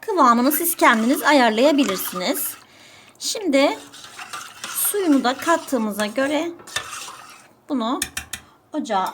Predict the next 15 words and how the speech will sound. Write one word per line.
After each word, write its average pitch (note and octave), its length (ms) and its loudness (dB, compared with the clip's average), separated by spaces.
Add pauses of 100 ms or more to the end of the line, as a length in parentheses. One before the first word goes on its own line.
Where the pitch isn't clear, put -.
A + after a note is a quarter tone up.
alıyorum C#4+ 680 0
ve A#3 280 2
orta A3+ 380 0
ateşte A#3+ 760 -6
kaynatmaya G#3 840 -8 (100)
başlıyorum. - 520 -8 (2000)
Çorbamızı C4+ 680 0
bu D#4+ 60 -8
şekilde B3+ 480 -6
karıştıra A#3+ 560 -4
karıştıra A#3 680 -4 (1900)
kaynamaya B3 680 -2 (280)
bırakıyoruz B3+ 540 0
arkadaşlar. G3 720 -4 (140)
Ee, G#3+ 560 -4